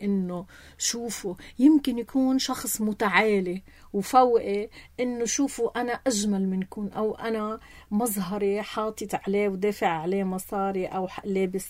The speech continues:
أشياء خاصة بالبراندات وأشياء ثمينة ماديًا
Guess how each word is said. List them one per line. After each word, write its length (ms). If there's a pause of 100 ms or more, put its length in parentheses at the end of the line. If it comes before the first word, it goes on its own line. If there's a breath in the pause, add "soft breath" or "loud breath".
أشياء 380 (440 loud breath)
خاصة 420
بالبراندات 840
وأشياء 380
ثمينة 600 (360 loud breath)
ماديًا 880